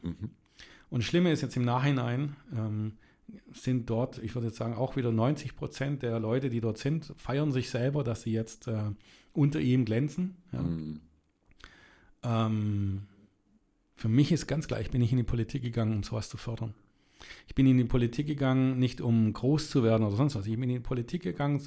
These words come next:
Speaker 2: einmal zu wissen, wie das funktioniert und einmal, dass man unser, unser schönes Land, so wie es hier funktioniert, also wir haben unsere, unsere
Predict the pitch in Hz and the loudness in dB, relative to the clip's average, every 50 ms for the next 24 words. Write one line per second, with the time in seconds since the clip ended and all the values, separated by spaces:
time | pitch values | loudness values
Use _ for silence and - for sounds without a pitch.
0 | - - 123 127 127 117 - - 117 120 123 - 123 113 - - - - - - | -6 -2 0 0 0 -2 -2 -4 -4 -4 -2 -2 -2 -4 -6 -8 -18 -20 -18 -8
1 | - 117 117 110 107 - - 117 101 - - 101 117 165 214 - - - 127 - | -4 -2 0 0 0 -2 -2 -4 -4 -2 -2 0 0 0 0 -2 -4 -6 -6 -4
2 | - 113 127 135 151 151 143 147 151 165 160 - - - - _ _ _ _ _ | -2 2 4 4 6 6 4 4 2 0 -2 -6 -14 -20 -20 _ _ _ _ _
3 | _ - 123 113 - - 117 117 120 123 120 110 - 123 117 117 117 104 - - | _ -6 -6 -4 -2 0 0 0 2 0 0 -2 0 -2 -2 -2 -2 -4 -2 0
4 | - 147 156 156 151 117 113 139 165 160 165 - - - 131 117 113 - - 123 | 4 4 4 4 4 2 2 2 2 2 0 -4 -6 -4 -2 -2 -2 -2 -4 -6
5 | 104 - 120 110 - - 131 147 160 156 139 113 104 107 113 113 110 113 113 110 | -6 -6 -8 -6 -2 0 2 2 2 2 0 -2 -4 -4 -4 -4 -2 -2 -4 -4
6 | - - 110 101 - - - _ _ _ _ _ _ _ _ _ _ _ _ _ | -4 -6 -6 -6 -8 -14 -20 _ _ _ _ _ _ _ _ _ _ _ _ _
7 | _ _ - 131 117 110 - - 117 104 104 104 101 | _ _ -4 -4 -4 -4 -4 -6 -6 -6 -6 -6 -8